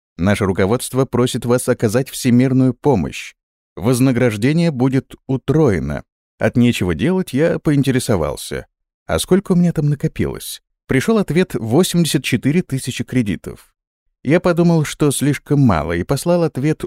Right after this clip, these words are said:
утроить накопление, и заодно спросил, есть ли поблизости детские дома, где содержатся дети без родителей. Снова было долгое молчание, потом пришёл ответ, что моя просьба удовлетворена, и что организация, где содержатся дети-сироты,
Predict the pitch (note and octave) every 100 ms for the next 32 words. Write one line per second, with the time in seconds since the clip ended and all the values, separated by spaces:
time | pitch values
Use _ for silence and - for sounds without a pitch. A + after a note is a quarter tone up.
0 | - D3+ E3+ D3 F2+ D2+ G#2 F#2+ G2+ -
1 | A#2+ D3 E3 E3+ - _ - B2 C#3+ F#3+
2 | - E3+ D3+ E3 E3 _ _ G#2 D3+ A3
3 | - F#3 F3 - D#3+ D#3 E3 D3+ - -
4 | D3+ D3 B2 C#3 - - C3+ D3+ D3+ E2+
5 | B1 - _ - A2 A2+ - G#2 C#3 C#3
6 | - A#2 G#2+ G#2+ G2+ A2 C3 F#2+ D2+ D#2+
7 | D2+ - _ _ _ - - C3 A2+ F2
8 | F2 E2 E2+ F2 E2 E2 D#2+ D#2 - F#2
9 | A2+ C3 D3 F#3 G3 F3 E3 D#3 - C#3
10 | E3 - D3+ C#3+ C#3 C3+ - C3+ C3 A2+
11 | B2 - F3 E3 C#3 A2+ G2+ F#2+ E2+ D2
12 | G2 - _ _ - C#3 - F3+ E3+ D#3+
13 | C3 F3 - E3+ D3+ D3 D3 F#3 D#3 -
14 | C#3 G2+ A#2 F#2 - D2+ F3 - F3+